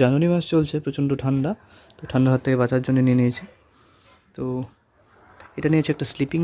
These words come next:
ব্যাগ হেসারের, এটা আমার খুব দরকার পড়বে।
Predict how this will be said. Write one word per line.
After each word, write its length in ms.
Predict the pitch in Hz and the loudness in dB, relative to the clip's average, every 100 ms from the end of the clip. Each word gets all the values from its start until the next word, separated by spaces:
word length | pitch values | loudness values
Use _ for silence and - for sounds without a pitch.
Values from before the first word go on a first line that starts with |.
| 160 | 0
ব্যাগ 140 | 165 - _ _ _ | -2 -6 _ _ _
হেসারের, 400 | 131 - 131 139 - _ _ _ _ _ _ _ | -2 4 4 2 -6 _ _ _ _ _ _ _
এটা 120 | - 135 | -6 0
আমার 120 | 127 123 | 0 -2
খুব 80 | 127 | 0
দরকার 220 | 123 120 147 | 0 0 -2
পড়বে। 220 | 143 131 | -4 -6